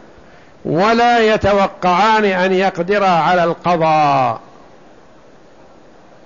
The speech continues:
فيطعمان عن كل يوم مسكين، يعني عن الشهر كامل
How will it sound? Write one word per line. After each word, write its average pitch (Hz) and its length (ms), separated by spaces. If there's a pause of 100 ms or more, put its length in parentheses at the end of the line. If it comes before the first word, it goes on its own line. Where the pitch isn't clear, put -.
(1200)
فيطعمان 190 1300
عن 185 280
كل 190 360
يوم 196 480
مسكين، 160 640 (1200)
يعني 160 380
عن 175 200
الشهر 202 520
كامل 190 640